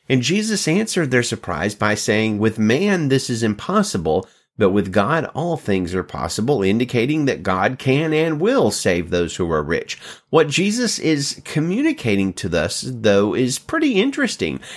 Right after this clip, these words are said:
It is apparently harder for rich people to be saved. Why is that? How do riches separate us from God?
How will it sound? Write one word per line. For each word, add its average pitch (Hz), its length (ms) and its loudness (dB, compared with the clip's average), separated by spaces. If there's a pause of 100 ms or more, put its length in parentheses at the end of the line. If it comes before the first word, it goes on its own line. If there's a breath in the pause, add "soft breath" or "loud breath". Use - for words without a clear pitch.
(200 loud breath)
It 135 180 6
is 196 160 2
apparently 208 720 0
harder 127 1000 0 (260)
for 127 340 2
rich 131 420 -4
people 143 320 0
to 151 80 -4
be 170 160 -2
saved. 220 520 0
Why 87 260 -2
is 196 340 0
that? - 240 -4 (260 loud breath)
How 175 260 2
do 254 220 2
riches 190 480 2
separate 135 800 0
us 98 300 0
from 135 380 -2
God? 151 400 2